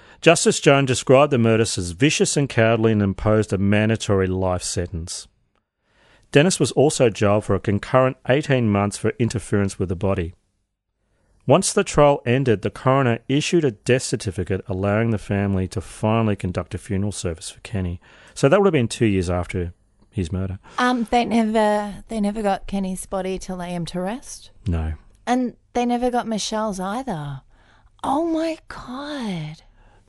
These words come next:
Speaker 1: Sean Dennis issued a statement when he was sentenced that read,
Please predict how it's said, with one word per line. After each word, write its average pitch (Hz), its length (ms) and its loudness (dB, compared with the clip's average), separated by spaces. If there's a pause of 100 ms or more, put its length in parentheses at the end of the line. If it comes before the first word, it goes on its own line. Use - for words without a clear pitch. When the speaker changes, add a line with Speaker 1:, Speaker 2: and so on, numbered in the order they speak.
(140)
Speaker 1:
Sean 185 340 0
Dennis 127 460 2 (320)
issued 147 340 0
a 110 40 0
statement 110 560 0 (280)
when 123 120 2
he 139 80 2
was 110 120 0
sentenced 110 440 -4
that 113 120 -6
read, 98 260 0